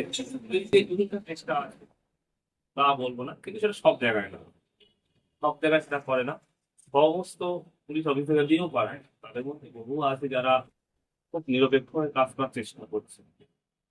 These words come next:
কিন্তু তারপরেও একটা তাদের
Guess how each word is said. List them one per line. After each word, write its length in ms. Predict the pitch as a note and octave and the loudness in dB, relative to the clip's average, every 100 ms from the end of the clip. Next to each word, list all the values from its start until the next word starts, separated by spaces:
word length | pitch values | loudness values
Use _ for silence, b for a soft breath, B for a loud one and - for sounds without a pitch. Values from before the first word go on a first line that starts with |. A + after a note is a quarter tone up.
| _ _ | _ _
কিন্তু 160 | C#3+ C3 | -10 2
তারপরেও 520 | B2+ B2 B2 C3 C#3+ C3+ | 2 2 -2 2 2 2
একটা 240 | A2+ C#3 C#3 - - _ _ _ _ _ _ _ - | -2 0 0 -2 -20 _ _ _ _ _ _ _ -8
তাদের 180 | C3+ | -6